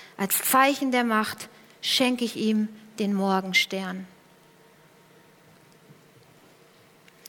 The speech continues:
Jesus verspricht dir, dass was der Lohn ist,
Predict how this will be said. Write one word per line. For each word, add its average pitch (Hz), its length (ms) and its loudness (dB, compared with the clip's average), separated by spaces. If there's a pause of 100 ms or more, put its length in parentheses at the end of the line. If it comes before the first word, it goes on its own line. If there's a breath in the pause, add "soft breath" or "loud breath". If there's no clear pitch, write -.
(560 loud breath)
Jesus 247 260 2
verspricht - 720 0
dir, 233 180 2
dass 226 320 0
was 226 180 0
der 233 140 2
Lohn 285 360 4
ist, - 460 -2